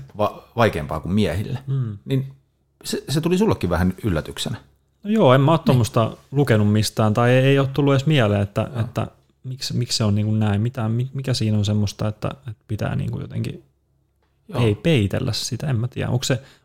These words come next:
Speaker 2: onko se aina ollut vai onko se tän ajan
Speaker 1: Joo.
Speaker 2: jotenkin kuva, että, että tota, se on jotenkin joku salaisuus, en mä tiedä.
Speaker 1: Joo.
Speaker 2: Kyllähän, kyllähän niinku ihmisillä on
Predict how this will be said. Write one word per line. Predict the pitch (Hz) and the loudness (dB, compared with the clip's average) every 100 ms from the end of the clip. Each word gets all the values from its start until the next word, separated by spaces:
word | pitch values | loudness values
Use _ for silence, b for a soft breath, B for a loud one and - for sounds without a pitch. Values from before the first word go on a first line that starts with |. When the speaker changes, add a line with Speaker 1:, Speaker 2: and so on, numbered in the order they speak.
| - | -8
Speaker 2:
onko | 123 | -4
se | 90 | 0
aina | 110 143 151 139 | 4 4 4 4
ollut | 135 135 127 | 4 4 4
vai | 120 | 2
onko | 117 107 | 2 0
se | 110 | 0
tän | - 117 | 2 2
ajan | 107 104 107 | 2 2 2
Speaker 1:
Joo. | 104 | 2
Speaker 2:
jotenkin | 104 98 98 - | 2 2 0 -2
kuva, | 139 123 107 | 0 2 2
että, | 104 - 110 b b b b b b _ _ | 0 -2 -6 b b b b b b _ _
että | 107 - - | -10 -8 -6
tota, | 104 110 113 117 131 _ _ _ _ _ _ - | -4 -4 -4 -4 -8 _ _ _ _ _ _ -18
se | - - 107 | -10 -4 -2
on | 104 | 0
jotenkin | 104 104 117 | 0 -2 -2
joku | 117 117 110 | -4 -8 -6
salaisuus, | 143 113 117 113 147 - | -2 0 -2 -6 -8 -4
en | 120 | -4
mä | 123 | -4
tiedä. | 107 98 B B | -6 -8 B B
Speaker 1:
Joo. | 160 110 101 - - | -6 -6 -8 -14 -4
Speaker 2:
Kyllähän, | 131 135 135 131 - | 2 4 4 2 -4
kyllähän | - 131 135 | -6 0 2
niinku | 131 127 127 | 2 2 2
ihmisillä | 131 135 120 117 117 | 4 4 4 2 2
on | 113 110 | 2 -2